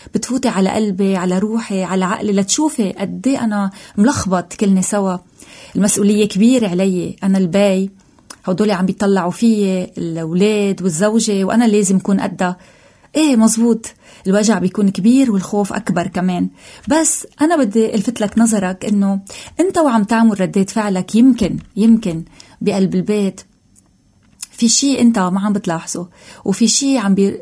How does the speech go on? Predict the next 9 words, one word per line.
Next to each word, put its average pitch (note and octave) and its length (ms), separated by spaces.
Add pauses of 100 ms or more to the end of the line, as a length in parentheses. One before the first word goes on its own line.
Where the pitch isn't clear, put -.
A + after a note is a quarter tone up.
عم G3+ 240
بيقطع G#3+ 340
هيك G3 400
عزيزي F3+ 440
المستمع، F#3+ 460
يمكن C4+ 480 (320)
مرور G3+ 260
الكرام G3 560
عليك. F#3 440